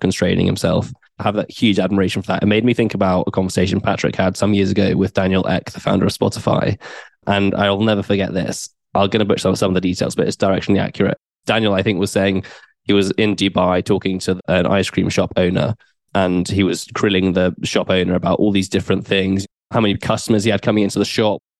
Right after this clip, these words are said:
what his margin profile was, how he was growing the store, how he's gonna get his next thousand customers through, whether he could squeeze his suppliers on the ice creams, all of this stuff. And then I, I think, like, well into the conversation, the ice cream <laughs> guy turned around and he was like, in a very polite manner,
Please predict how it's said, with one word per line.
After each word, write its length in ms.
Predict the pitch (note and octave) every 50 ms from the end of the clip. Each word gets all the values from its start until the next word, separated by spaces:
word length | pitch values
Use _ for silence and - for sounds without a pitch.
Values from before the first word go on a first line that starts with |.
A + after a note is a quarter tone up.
| _ _ _
what 180 | F#2+ G#2 G#2
his 140 | - F#2+ F#2
margin 280 | G#2+ G#2 G#2 G2+ G2+ F#2
profile 400 | - G#2 G2+ - - G2+ G2 G2
was, 300 | G2+ G2+ G2+ G2 F#2+ -
how 160 | - G#2 G2+
he 60 | G2+
was 100 | G2 F#2+
growing 320 | - - G#2+ G#2+ G2+ G2+
the 80 | G2+ G2+
store, 500 | - - - G#2 G#2 G2+ G#2 G2+ G2 F#2 - - - - - _
how 100 | - G2+
he's 120 | F#2+ F#2+
gonna 160 | G#2 G2+ G2 F#2+
get 180 | G#2+ F#2 F2
his 140 | G2+ F#2+ G2
next 320 | G#2 G#2 G2 - - -
thousand 340 | - A#2 F#2+ G2 G2 G2+ G2+
customers 540 | G2 - G2+ G#2 - - - G2+ G2 G2 -
through, 480 | - - G#2 G#2 G2+ G2 G2 G2 F#2+ F#2 - - - - _ _
whether 180 | _ - F#2+ G2
he 80 | F#2+ F#2+
could 120 | G2+ -
squeeze 260 | - - A2 G2+ F#2+
his 100 | - -
suppliers 540 | - - G2+ - G#2+ G2+ G2+ G#2 G2+ G2 -
on 60 | G2+
the 100 | G2 G2+
ice 220 | G2 G2 G2+ - -
creams, 420 | A2 G#2 G2+ G2+ G2 G2+ - - - - - - _ _
all 180 | - C3+ B2+ A#2+
of 60 | A2+
this 140 | G#2+ G#2+ -
stuff. 340 | - - A2+ G#2 F#2+ G2 -
And 100 | G#2 A2
then 120 | A2 G#2+
I, 60 | G#2
I 260 | C#2 - - G#2 G#2+ A2
think, 160 | A2+ G#2+ G2
like, 160 | G2 F#2+ - - _ -
well 160 | G2 G#2+ G#2+
into 160 | G#2+ G2 - -
the 80 | G2
conversation, 540 | - G2+ F#2+ F#2 - F#2 F#2 F#2 - - F#2
the 80 | F#2+ F#2+
ice 160 | F#2+ F#2 -
cream 340 | - F2+ - G#2 F#2 F#2+ - - - - G#2+
<laughs> 200 | G#2+ - - _
guy 380 | - G2 F#2+ F#2 F#2+ F2+ F2 - - - - _ _
turned 260 | - - G#2 G2 G2
around 180 | G2 F#2+ F#2 F#2
and 60 | F#2+
he 60 | G2
was 160 | G2 F#2+ F#2
like, 400 | G2 F2+ F2+ F#2 F#2 - - - _ -
in 140 | A2+ A2+ A2+
a 40 |
very 200 | A2+ C#3+ D3 C#3
polite 320 | - - G2+ G2 F#2+ F2 -
manner, 380 | F2+ F#2 F#2 F2+ F2 E2 -